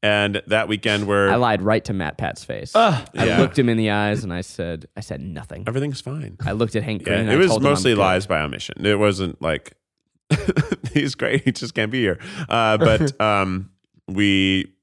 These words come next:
Speaker 1: stayed the weekend, and it was actually a really nice weekend. Uh, Chris Reinecker and Jared Popkin, and we were all just hanging out. It was, it was really hot, so we were in the pool.
Speaker 2: Calm before the storm.
Speaker 1: And then on
Speaker 2: Mm-hmm.
Speaker 1: Sunday, we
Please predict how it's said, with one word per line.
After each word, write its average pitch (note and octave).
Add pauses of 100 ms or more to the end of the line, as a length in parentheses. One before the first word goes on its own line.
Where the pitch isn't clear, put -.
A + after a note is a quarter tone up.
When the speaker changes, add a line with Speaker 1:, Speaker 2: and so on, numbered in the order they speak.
Speaker 1:
stayed B2
the B2
weekend, G2
and F2+
it E2+
was F#2+
actually C3
a G2+
really F#2+
nice F2+
weekend. F2+ (420)
Uh, E2 (220)
Chris G2+
Reinecker E2+
and E2+
Jared E2
Popkin, D#2+
and D#2+
we E2
were F2
all E2+
just F2
hanging E2+
out. D#2+
It F2
was, D#2+ (120)
it E2
was E2
really G#2
hot, F#2
so -
we E2
were D#2+
in F2+
the F2
pool. A#2+ (200)
Speaker 2:
Calm A2+
before G2+
the -
storm. F#2
Speaker 1:
And F#2
then G2+
on F#2+
Speaker 2:
Mm-hmm. F#2+
Speaker 1:
Sunday, F#2+ (560)
we F#2+